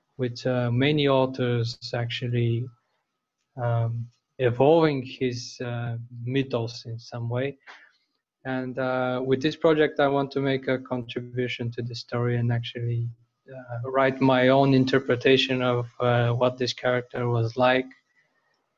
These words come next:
and, uh, really want to make a par-, parallel a bit with, uh, Western alchemy, as, for example, how alchemists wanted to, um, uh,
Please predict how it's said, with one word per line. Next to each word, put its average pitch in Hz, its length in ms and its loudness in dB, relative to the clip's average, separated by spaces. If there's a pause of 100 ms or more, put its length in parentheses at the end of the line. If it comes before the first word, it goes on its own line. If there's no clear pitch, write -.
(220)
and, 120 460 0
uh, 117 400 0
really 131 300 2
want 131 280 2
to 131 120 -6
make 123 400 -2
a 117 60 -10 (140)
par-, 127 360 2 (100)
parallel 123 600 2
a 117 60 2
bit 117 200 -4 (120)
with, 117 160 -8 (160)
uh, 120 160 -2
Western 120 500 -4
alchemy, 117 600 -2
as, 113 280 -8 (100)
for - 100 -14
example, 117 540 -6 (120)
how 117 340 -4 (1040)
alchemists 120 560 -6
wanted 123 440 -6
to, 123 340 -4 (1000)
um, 120 440 -4 (520)
uh, 139 80 -10